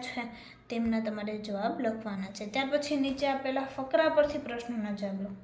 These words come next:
અહીં તમને ફકરો આપેલો છે તે પરથી તમારે પ્રશ્નોના જવાબ લખવાનો. ત્યાર પછી છે પાઠ્યપુસ્તકના પાના નંબર ઓગણસાઠમાં આપેલ પેરેગ્રાફ વાંચો અને તેના આધારે નીચેની ખાલી જગ્યા પૂરો પ્રત્યેકનો એક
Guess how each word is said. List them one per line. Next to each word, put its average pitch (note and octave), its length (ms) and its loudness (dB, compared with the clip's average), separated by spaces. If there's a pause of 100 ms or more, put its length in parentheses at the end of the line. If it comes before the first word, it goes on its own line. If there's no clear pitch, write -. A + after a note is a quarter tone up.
(420)
અહીં A3+ 200 4
તમને A3 220 0 (100)
ફકરો C4+ 300 2
આપેલો D4+ 420 6
છે D4 120 0 (160)
તે D#4 220 4
પરથી D#4+ 320 4
તમારે A#3+ 300 0 (420)
પ્રશ્નોના B3+ 560 -2
જવાબ A3 360 -2
લખવાનો. G3 460 -4 (400)
ત્યાર C#4+ 220 6
પછી D#4 260 2 (120)
છે A3+ 100 -2 (460)
પાઠ્યપુસ્તકના F4 920 4
પાના A#3+ 240 4
નંબર A3+ 260 6 (120)
ઓગણસાઠમાં D4+ 760 4
આપેલ C#4 300 2 (160)
પેરેગ્રાફ C4 440 2 (120)
વાંચો B3+ 320 2 (460)
અને D4 140 6 (120)
તેના D4 320 8
આધારે C#4 500 8
નીચેની B3+ 540 2
ખાલી A#3+ 320 2
જગ્યા A3+ 340 2
પૂરો A#3 300 2
પ્રત્યેકનો G#3 520 0 (520)
એક G#3+ 100 2